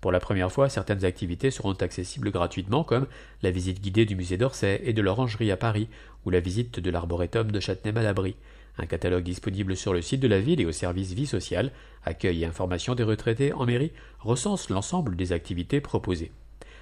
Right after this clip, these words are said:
Inscription obligatoire pour chaque activité en mairie auprès du service vie sociale des retraités ou par courrier en téléchargeant le bulletin d'inscription disponible sur le site de la ville.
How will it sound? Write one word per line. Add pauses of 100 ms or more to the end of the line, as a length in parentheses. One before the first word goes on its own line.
(160)
Inscription
obligatoire
pour
chaque
activité
en
mairie
auprès
du
service
vie
sociale
des
retraités (380)
ou
par
courrier
en
téléchargeant
le
bulletin
d'inscription
disponible
sur
le
site
de
la
ville.